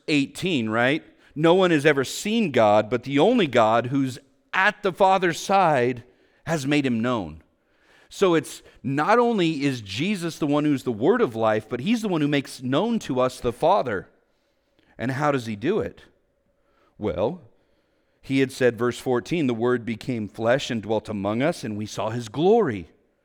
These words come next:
Glories of the only begotten of the Father, full of grace and truth." And those who believe in him, those who receive him in verse twelve,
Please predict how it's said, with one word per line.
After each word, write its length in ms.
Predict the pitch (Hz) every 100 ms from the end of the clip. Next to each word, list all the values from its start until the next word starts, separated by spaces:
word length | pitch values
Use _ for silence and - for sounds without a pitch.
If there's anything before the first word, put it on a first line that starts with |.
| _ _ -
Glories 440 | 151 139 147 131
of 100 | 147
the 120 | 147
only 200 | 170 254
begotten 380 | 185 139 120 110
of 100 | 113
the 60 | 110
Father, 320 | 117 123 156
full 200 | - 190
of 100 | 180
grace 280 | 175 185 -
and 120 | 160
truth." 500 | - 262 262 - _ _ _ _ _ _ _ - -
And 160 | 170 175
those 240 | 247 -
who 80 | 220
believe 500 | 151 160 143 254 277
in 120 | 214
him, 400 | 120 113 123 208 _ _ _ _ _ _
those 220 | 214 247
who 120 | 233
receive 580 | 170 151 - - 240 269
him 160 | 208 139
in 120 | 123
verse 240 | 123 117
twelve, 500 | - 117 120 147 -